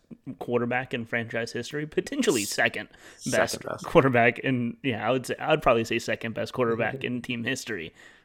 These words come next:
Speaker 1: <laughs> You're looking at a rough,
Speaker 2: Oh, man,
Speaker 1: a
Speaker 2: you're looking
Speaker 1: rough
Speaker 2: at a fight.
Speaker 1: stretch.
Speaker 2: You're really looking for a fight. And the thing about it is that, like, yeah, no, I, yeah, I hear you, I hear you. And the other part of it, too, is
Speaker 1: I
Speaker 2: that,
Speaker 1: mean, I
Speaker 2: like, you
Speaker 1: love
Speaker 2: have
Speaker 1: Aaron
Speaker 2: to
Speaker 1: Brooks, obviously.
Speaker 2: Yeah.
Speaker 1: He was the
Speaker 2: He went
Speaker 1: quarterback.
Speaker 2: out there, he went out there and put up those stats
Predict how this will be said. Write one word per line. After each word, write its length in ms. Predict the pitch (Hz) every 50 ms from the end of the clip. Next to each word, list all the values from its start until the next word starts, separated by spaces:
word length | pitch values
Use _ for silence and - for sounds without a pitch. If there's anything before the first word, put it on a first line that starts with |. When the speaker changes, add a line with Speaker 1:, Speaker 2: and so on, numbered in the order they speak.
| _ -
Speaker 1:
<laughs> 400 | - - - - - 151 - -
You're 140 | 175 165
looking 280 | 175 202 220 214 170 147
at 140 | 131 113 -
a 60 | 117
rough, 640 | 117 117 110 107 - - - - - - - - - 196 - -
Speaker 2:
Oh, 220 | 135 120 113 110
man, 120 | 107 113 -
Speaker 1:
a 20 | 139
Speaker 2:
you're 80 | 139
looking 180 | 131 147 143 -
Speaker 1:
rough 140 | 127 117 117
Speaker 2:
at 60 | -
a 40 | -
fight. 200 | 139 123 110 104
Speaker 1:
stretch. 280 | 107 - - - - _ -
Speaker 2:
You're 200 | 131 127 127 123
really 300 | 127 131 127 120 120 117
looking 120 | 117 110
for 140 | 104 110 107
a 40 | 107
fight. 260 | - 113 107 104 - - - - - -
And 80 | 170 170
the 40 | 185
thing 120 | 247 262
about 220 | 240 175 170 190 202
it 60 | 190
is 180 | 170 160 147 151
that, 200 | 151 143 127 127
like, 320 | 135 123 120 113 - - _ _ _ - - - - - - _ -
yeah, 280 | - 156 165 147 127 131 147
no, 120 | 165 151
I, 120 | 147 147 156
yeah, 300 | 160 147 135 123 117 113
I 120 | 123 135 139
hear 180 | 120 113 104
you, 120 | 101 98 101
I 120 | 101 104
hear 120 | 104 101 98
you. 60 | 95
And 120 | 101 117
the 80 | 127 139
other 120 | 151 160 151
part 180 | - 131 123
of 80 | 120 113
it, 80 | 113 -
too, 180 | - 117 113 110
is 120 | 107 -
Speaker 1:
I 40 | 175
Speaker 2:
that, 80 | -
Speaker 1:
mean, 80 | 139 151
I 40 | 165
Speaker 2:
like, 40 | 202
you 40 | 190
Speaker 1:
love 80 | 170 135
Speaker 2:
have 80 | 127 135 110
Speaker 1:
Aaron 60 | 110
Speaker 2:
to 60 | 127
Speaker 1:
Brooks, 300 | 113 117 101 - - - -
obviously. 380 | - 110 104 98 - 110 104 92
Speaker 2:
Yeah. 100 | 90 -
Speaker 1:
He 120 | 135 143
was 180 | 147 147 127 127
the 80 | 131
Speaker 2:
He 120 | 127 160 208 247
went 40 | 254 240 202
Speaker 1:
quarterback. 60 | 196 190
Speaker 2:
out 100 | 196 190
there, 360 | - 196 185 180 170 143 - - -
he 120 | - 214
went 100 | 226 208
out 140 | 190 190 190
there 180 | 196 185 175 160
and 100 | 147 143
put 200 | - - 196 196
up 140 | 180 180 -
those 280 | 175 170 165 165 165 - -
stats 580 | - 180 170 165 160 160 147 - - - -